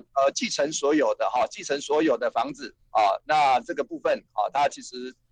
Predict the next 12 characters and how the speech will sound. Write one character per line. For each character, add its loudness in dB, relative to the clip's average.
它 4
的 2
税 0
率 0
哈， 0
从 -2
原 0
来 2
的 2
这 -6
个， 0
呃， 2